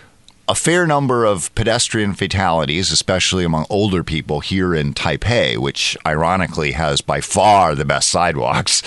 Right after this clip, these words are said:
<laughs> in all of Taiwan. But in places like Tainan, uh, which have horrible pedestrian pavements, <laughs> uh, scooter deaths are far more prevalent,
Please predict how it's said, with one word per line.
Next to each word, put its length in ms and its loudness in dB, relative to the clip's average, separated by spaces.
<laughs> 180 -14
in 160 -2
all 260 2
of 80 -6
Taiwan. 560 2
But 220 2
in 120 4
places 400 0
like 160 0
Tainan, 680 -2
uh, 540 2
which 640 0
have 300 0
horrible 680 2
pedestrian 720 -2
pavements, 640 0
<laughs> 240 -10
uh, 560 4
scooter 540 2
deaths 480 0
are 500 2
far 600 4
more 200 0
prevalent, 600 -2